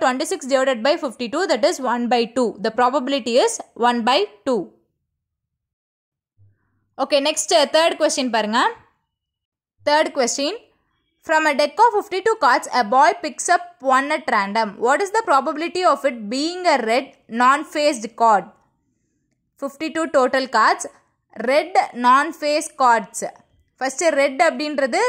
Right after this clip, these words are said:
ட்வென்டி சிக்ஸ் கார்ட்ஸ் இருக்கும், ரெட் கார்ட்ஸ். அதுல non-face cards, அது எவ்வளோ அப்படின்னு சொல்லிட்டு கேக்குறாங்க. Non-face cards அப்படின்னா என்னது? ஃபேஸ் கார்ட்ஸ் தவிர்த்து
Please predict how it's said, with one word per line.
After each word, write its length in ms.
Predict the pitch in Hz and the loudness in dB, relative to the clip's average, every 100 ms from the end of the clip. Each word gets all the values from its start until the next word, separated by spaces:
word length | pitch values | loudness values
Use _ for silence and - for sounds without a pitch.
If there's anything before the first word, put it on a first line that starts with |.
| 494 | -2
ட்வென்டி 260 | 277 262 311 | 0 0 -2
சிக்ஸ் 200 | 339 - - | -4 -6 0
கார்ட்ஸ் 260 | 285 277 277 | 0 2 -4
இருக்கும், 220 | 240 208 | 0 -2
ரெட் 160 | 226 214 254 | 0 -2 -2
கார்ட்ஸ். 220 | 214 - - | -2 -2 -4
அதுல 260 | 214 262 277 233 349 339 | -2 0 0 2 0 0
non-face 640 | 240 247 339 330 330 320 - | 2 4 2 -2 0 0 2
cards, 240 | 269 233 - _ _ _ _ _ _ _ _ _ _ - | 0 0 -2 _ _ _ _ _ _ _ _ _ _ -4
அது 120 | 240 320 285 | -2 2 0
எவ்வளோ 200 | 247 277 269 | 4 4 4
அப்படின்னு 260 | 247 269 | 0 -6
சொல்லிட்டு 240 | 233 208 - | -6 -6 -2
கேக்குறாங்க. 420 | 311 240 208 190 180 _ _ _ _ _ _ _ 494 _ _ _ _ _ _ _ _ - 262 | -2 -2 -4 -4 -8 _ _ _ _ _ _ _ _ _ _ _ _ _ _ _ _ -4 0
Non-face 500 | 302 392 415 359 - | 2 0 0 0 0
cards 200 | 320 330 349 | 0 0 -2
அப்படின்னா 260 | 247 277 302 | -2 0 0
என்னது? 240 | 269 247 415 453 | 0 2 0 0
ஃபேஸ் 320 | 339 302 - - | 0 0 0 0
கார்ட்ஸ் 260 | 339 330 - | -2 -2 -2
தவிர்த்து 260 | 262 233 | 0 0